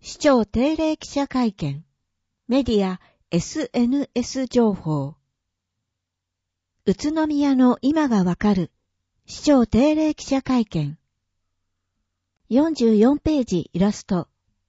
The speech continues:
記者会見をイメージするマイク数本のイラスト、タイトル文字を飾っています。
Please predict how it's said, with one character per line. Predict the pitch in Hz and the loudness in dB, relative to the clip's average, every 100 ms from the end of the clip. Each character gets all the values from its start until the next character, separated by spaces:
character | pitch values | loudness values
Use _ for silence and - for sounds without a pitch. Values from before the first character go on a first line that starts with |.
| _ _ _ | _ _ _
記 | - | -8
者 | - 311 | -4 -2
会 | - 311 | 0 -2
見 | - 220 196 | 0 2 4
を | |
イ | 196 | 4
メ | 269 294 | 4 2
ー | |
ジ | 226 | -2
す | - 170 | -4 -2
る | 185 | 0
マ | 262 | 0
イ | 294 | 0
ク | 202 | -4
数 | - 220 269 | -6 -4 -2
本 | 285 277 254 | 0 0 2
の | 233 | 2
イ | |
ラ | 185 180 | 0 -2
ス | - | -4
ト、 | 165 - _ _ _ | -6 -6 _ _ _
タ | 233 | -2
イ | 294 | 0
ト | 339 | -2
ル | 320 | -2
文 | 320 | -2
字 | 330 220 | -2 -2
を | 175 | -2
飾 | 175 190 | -2 -2
っ | 196 | -4
て | - | -2
い | 185 | -2
ま | 175 170 | -2 -4
す。 | - - | -6 -16